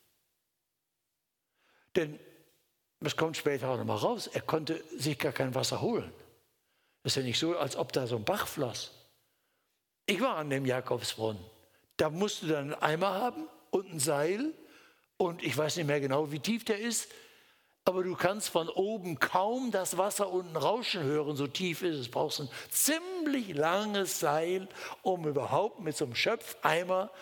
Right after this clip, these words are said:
unten ans Wasser zu kommen. Und dann musst du ihn hochziehen können, dann kannst du oben Wasser trinken. Da kannst du nicht da eben hingehen und sagen,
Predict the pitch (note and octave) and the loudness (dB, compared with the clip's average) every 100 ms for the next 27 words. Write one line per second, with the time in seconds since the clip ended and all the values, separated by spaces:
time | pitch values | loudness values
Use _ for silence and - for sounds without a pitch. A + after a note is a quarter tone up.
0 | - - C#3+ B2+ E3 F#3+ - G3+ F#3 E3 | -14 -2 2 4 2 0 -6 -8 0 0
1 | D3 B2 D3 E3 D#3+ - C#3+ C3 C#3+ D3 | 2 0 0 0 0 -2 -2 0 0 -2
2 | - - B2+ C3+ C#3+ C#3+ D3+ B2+ A2+ C3+ | -10 -12 -4 -2 0 0 0 0 -2 -2
3 | - - C3 C3 C3 B2 C3 B2+ A#2+ A#2 | -2 -2 -2 -2 -2 -2 -2 -2 -2 -2
4 | - B2+ A#2+ B2+ C#3+ - - A3+ D3+ - | -2 -2 -2 -2 -6 -4 -2 0 -2 -4
5 | A2 G2+ - - _ _ _ _ _ _ | -4 -6 -8 -16 _ _ _ _ _ _
6 | _ _ _ _ _ - C4+ C4+ A3 F3+ | _ _ _ _ _ -2 2 2 0 0
7 | C#3+ D#3 D3 C#3+ E3 F3 E3+ D#3+ C#3 D3 | 2 2 0 0 0 0 -2 -2 0 2
8 | D3+ | 0